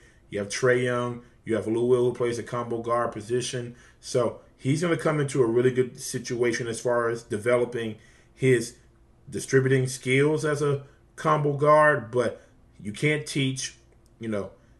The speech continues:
him being able to shoot the three ball well and how he defends. That's something that he can make an immediate impact on when he comes into the league. Next player is an Atlanta area native,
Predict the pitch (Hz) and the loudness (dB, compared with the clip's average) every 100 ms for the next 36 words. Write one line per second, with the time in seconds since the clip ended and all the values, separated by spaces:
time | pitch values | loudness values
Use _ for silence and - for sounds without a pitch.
0 | _ - 127 123 113 127 123 120 113 123 | _ -2 0 0 -2 0 0 0 -4 -6
1 | - 107 117 117 117 117 117 113 107 - | -8 -4 -2 0 0 0 0 -2 -4 -10
2 | _ 101 120 113 113 101 95 107 98 - | _ -8 -2 -2 -2 -6 -6 -6 -6 -10
3 | - - - _ 117 131 147 131 127 113 | -16 -18 -20 _ 2 2 2 -2 -2 -2
4 | 127 123 113 117 110 113 107 110 110 110 | -2 0 0 0 -2 -2 -2 -2 -4 -6
5 | 117 110 - 110 110 107 - - 107 117 | -2 -2 -2 -4 -6 -8 -16 -12 -6 -4
6 | 127 113 110 110 101 101 95 90 - - | -2 -2 -2 -4 -4 -4 -6 -10 -16 -20
7 | - - 127 147 - 147 143 143 135 - | -20 -4 2 2 4 6 8 8 8 0
8 | - _ 120 143 143 127 127 123 123 117 | -20 _ 4 8 10 10 6 -4 -4 -2
9 | 113 139 151 139 143 139 135 131 139 147 | 2 4 2 4 6 8 6 8 8 6
10 | 143 | 4